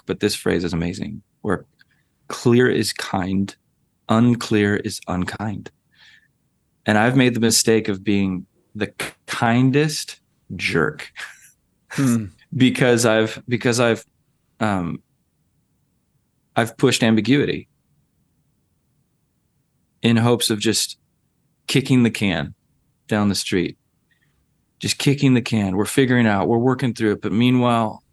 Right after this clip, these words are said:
Speaker 1: you know, just stay the course. Or someone, someone calls in, uh, to the church and asks for our position on whatever doctrine or ethic.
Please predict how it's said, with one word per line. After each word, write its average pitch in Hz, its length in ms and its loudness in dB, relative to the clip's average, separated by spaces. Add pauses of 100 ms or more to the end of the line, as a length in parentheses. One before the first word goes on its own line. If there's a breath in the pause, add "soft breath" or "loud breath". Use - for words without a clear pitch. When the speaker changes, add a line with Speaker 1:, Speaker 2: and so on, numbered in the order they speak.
(120)
Speaker 1:
you - 160 -12
know, 113 200 -10 (840)
just - 300 -8 (800)
stay 123 240 2
the 113 80 2
course. - 260 2
Or 113 120 2
someone, 131 380 2 (120)
someone 135 320 0
calls 113 320 0
in, 104 300 -4 (600 soft breath)
uh, 95 320 -2 (100)
to 113 140 -2
the 101 80 -2
church 107 300 2
and 87 100 2
asks 101 200 0
for 110 100 2
our 101 100 0
position 98 500 -2
on 90 320 -4 (520)
whatever 90 640 -2
doctrine 87 440 -2
or 82 300 -4
ethic. - 440 -6